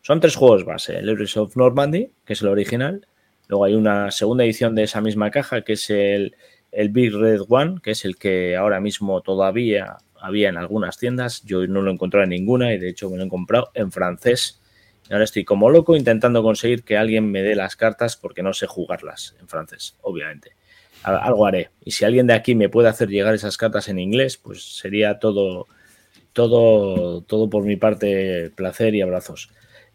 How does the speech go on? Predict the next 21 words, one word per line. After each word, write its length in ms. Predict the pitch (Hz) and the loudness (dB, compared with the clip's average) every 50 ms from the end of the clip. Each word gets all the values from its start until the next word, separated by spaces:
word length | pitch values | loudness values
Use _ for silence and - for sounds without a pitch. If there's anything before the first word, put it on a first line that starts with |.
| _ - | _ -2
Eh, 920 | 135 131 117 113 110 107 107 107 107 107 110 110 110 110 110 110 110 110 110 - _ _ _ | 2 4 6 6 6 6 6 4 4 4 2 2 2 0 0 0 -2 -4 -6 -8 _ _ _
el 180 | - 127 135 | -10 -6 -4
juego 260 | 123 - 156 143 135 131 | 2 6 8 8 8 8
es 80 | 123 | 6
un 120 | 131 123 113 | 2 0 0
táctico 720 | 135 127 123 - 120 110 - 123 120 117 113 110 110 104 | 0 0 0 -2 -2 4 6 6 6 6 4 4 2 0
muy, 360 | 104 107 110 117 117 113 113 | 0 0 0 0 0 -2 -2
muy, 380 | 107 107 110 110 107 104 101 101 | -4 -6 -6 -6 -6 -6 -6 -6
muy 220 | 101 107 110 110 | -4 -2 -2 0
llamativo. 760 | 110 110 101 98 98 95 - 127 131 131 127 127 131 131 123 | -2 -2 -4 -6 -8 -6 -4 -2 0 2 2 4 4 4 2
En 120 | 101 90 | 0 -2
cuanto 240 | 85 95 90 85 90 | -4 -8 -8 -6 -6
lo 80 | 92 92 | -4 -4
ves 180 | 104 107 - | -4 -4 -6
en 80 | 98 92 | -6 -6
mesa 420 | 95 104 104 - 110 98 98 95 | -6 -6 -4 -4 -4 -4 -4 -6
te 120 | 90 - 90 | -8 -8 -10
llama 180 | 95 95 95 | -8 -8 -8
mucho 240 | 92 95 90 - - | -8 -8 -8 -6 -6
la 60 | 90 | -6
atención. 460 | 82 85 87 - - 117 120 120 123 | -6 -6 -8 -8 -4 -2 -2 -2 -4